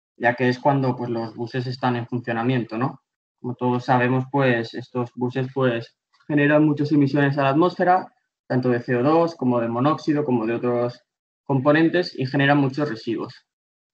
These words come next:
Y la fase final, que es una gestión simplemente de residuos, que esta tampoco es muy, muy importante en este tipo de, de análisis. Bueno, los directos. Em,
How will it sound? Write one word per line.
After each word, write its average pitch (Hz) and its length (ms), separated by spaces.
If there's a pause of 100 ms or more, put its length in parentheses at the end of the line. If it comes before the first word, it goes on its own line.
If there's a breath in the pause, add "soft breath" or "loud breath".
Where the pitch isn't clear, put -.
(320)
Y 156 140
la 160 140
fase 151 240
final, 156 360
que 151 80
es 143 120
una 135 300
gestión 127 420
simplemente 127 500
de 131 120
residuos, 127 400
que - 100
esta 127 160
tampoco 120 400
es 113 80
muy, 113 420
muy 127 140
importante 127 480
en 120 80
este 113 220
tipo - 280
de, 101 280 (840)
de - 120
análisis. - 500 (920)
Bueno, 131 300
los 139 260
directos. - 560 (1200)
Em, 143 920